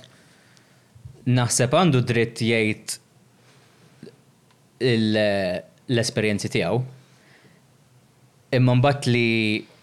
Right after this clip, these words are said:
meta timplika li din hija, I mean, it's, jien mhux ħanejt lil xi ħadd li m'għandux ji-, jitkellem dwar il-, l-esperjenza personali tiegħu, imma,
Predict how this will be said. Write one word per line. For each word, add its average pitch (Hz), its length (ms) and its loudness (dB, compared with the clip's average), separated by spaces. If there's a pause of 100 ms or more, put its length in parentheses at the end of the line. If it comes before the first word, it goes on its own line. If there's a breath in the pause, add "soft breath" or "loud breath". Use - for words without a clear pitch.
(560 soft breath)
meta 120 320 0
timplika 107 540 -2
li 104 160 0 (640)
din 117 320 -2
hija, 104 240 0 (800)
I - 1000 -10
mean, 160 200 2
it's, - 360 -6 (1200 loud breath)
jien 165 180 2
mhux 165 180 2
ħanejt 113 420 0
lil 113 140 0
xi 117 140 -2
ħadd 104 260 -2
li 110 80 0
m'għandux 104 480 -2 (1040)
ji-, 113 320 0 (500)
jitkellem 101 640 -2
dwar 98 220 -2
il-, 95 640 -4
l-esperjenza 107 680 -4
personali 98 500 -2
tiegħu, 101 320 -2
imma, 127 220 2